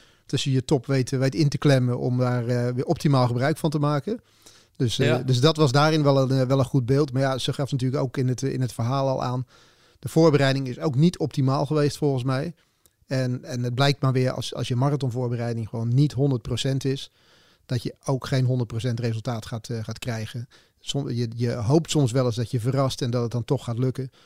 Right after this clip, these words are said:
Speaker 1: Maar in de praktijk is het toch eigenlijk altijd wel zo dat als die voorbereiding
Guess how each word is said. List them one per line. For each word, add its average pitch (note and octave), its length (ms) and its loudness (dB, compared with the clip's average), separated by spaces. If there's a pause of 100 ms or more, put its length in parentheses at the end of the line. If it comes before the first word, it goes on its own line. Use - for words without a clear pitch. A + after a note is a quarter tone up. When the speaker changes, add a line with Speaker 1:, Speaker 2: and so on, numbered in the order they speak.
(180)
Speaker 1:
Maar - 100 -10
in B2 80 -2
de A#2+ 60 -2
praktijk B2 460 -4
is A#2 80 -6
het A2+ 80 -10
toch A#2 120 -10
eigenlijk C3 380 -2
altijd B2 220 -2
wel A#2 120 -4
zo A#2 240 -2
dat A2+ 140 -8
als - 80 -16
die A#2 140 -10
voorbereiding A#2 640 -4